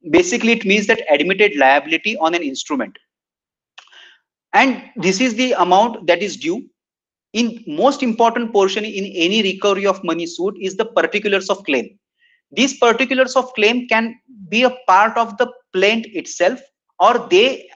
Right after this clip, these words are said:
I follow the practice, I put it as a schedule to the plaint,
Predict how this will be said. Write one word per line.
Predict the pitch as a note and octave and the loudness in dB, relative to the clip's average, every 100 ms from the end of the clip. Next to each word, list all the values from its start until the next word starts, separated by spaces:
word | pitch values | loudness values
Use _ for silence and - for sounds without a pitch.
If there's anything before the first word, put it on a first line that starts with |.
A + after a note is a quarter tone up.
| - | -2
I | E3+ A3 | 0 2
follow | A#3 A#3 | 0 -2
the | A3 | -2
practice, | A3 E3+ - A#3 A3+ _ E3 | -2 -2 -4 -12 -12 _ -4
I | G#3+ | -2
put | A#3 - A3 | -2 -10 -6
it | A#3+ | -4
as | A3+ | -4
a | - | -4
schedule | - F3+ E3+ A3+ A3+ | -4 -4 -2 -4 -4
to | A3 | -2
the | E3 | -4
plaint, | - A#2+ - | -4 -10 -12